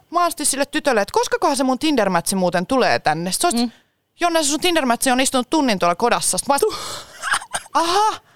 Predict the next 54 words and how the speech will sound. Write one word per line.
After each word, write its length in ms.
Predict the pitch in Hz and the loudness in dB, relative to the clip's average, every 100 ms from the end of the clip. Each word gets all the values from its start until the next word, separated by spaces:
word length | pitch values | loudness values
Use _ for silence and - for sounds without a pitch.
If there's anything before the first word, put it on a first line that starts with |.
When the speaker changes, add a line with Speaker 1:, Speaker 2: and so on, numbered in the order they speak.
| - - | -10 -2
Speaker 1:
kun 100 | 440 | 0
ei 120 | 480 | 2
se, 120 | 440 427 | 2 2
se 140 | 440 | 2
ei 160 | 453 392 | 2 2
esitellyt. 640 | 427 440 - 262 220 180 | 2 0 0 2 2 0
Speaker 2:
Mut 140 | 254 294 | 0 0
Speaker 1:
Hei, 280 | 392 392 392 | 2 2 0
Speaker 2:
ehkä 140 | 320 | 0
Speaker 1:
mä 100 | 381 | 2
olen 180 | 359 277 | 2 2
se 100 | 269 | 0
sun 140 | - | 0
Tinder-matchi. 560 | 285 370 - 330 320 320 | 0 2 2 0 0 0
Hei, 180 | 349 - - | 0 -2 0
ei 200 | 302 381 | 2 2
vittu, 260 | 403 415 320 | 0 -2 0
se 160 | 392 | 0
istuu 220 | 381 - 320 | 0 -2 0
hiljaa. 280 | 403 320 | 2 2
Se 120 | 214 294 | 0 0
mä 140 | 415 | 2
luulin, 220 | 392 294 233 | 2 2 2
että 120 | 349 | 2
no 80 | 349 | 0
joo, 100 | 349 | 2
tää 80 | |
on 40 | 339 | 0
noita 220 | 330 339 | 0 -2
vitun 200 | 359 359 | 0 0
lappityttöjen 540 | 381 370 214 208 247 | 0 -2 -4 0 0
Speaker 2:
Niin, 80 | 392 | 2
Speaker 1:
kavereita. 400 | 381 302 226 180 | 2 2 2 2
Speaker 2:
tosi 140 | - 453 508 494 | 2 0 0 0
rempsejä 360 | 339 - 294 285 | -2 -2 -2 0
tai 180 | 294 | -2
tämmösiä. 560 | 277 330 262 247 - 226 | 0 0 0 -2 -4 -4
Mu-, 40 | 220 | -6
Speaker 1:
Mut 100 | - | -2
Speaker 2:
mä 140 | 311 | 0
Speaker 1:
kun 100 | 370 | 2
ei 120 | 381 | 0
se 100 | 339 | 2
sanonut 280 | 427 415 320 | 2 2 2
mitään, 240 | 294 277 | 2 2
että 100 | 233 | 2
mä 60 | 294 | 2
olen 160 | 247 208 | 2 2
se. 100 | 254 - _ 240 | -2 -4 _ -4
Että 140 | 262 | 0
mä 100 | 330 | 2
olen 180 | 302 214 | 2 0
se 80 | 233 | 0
poika. 400 | 262 233 196 | 0 2 0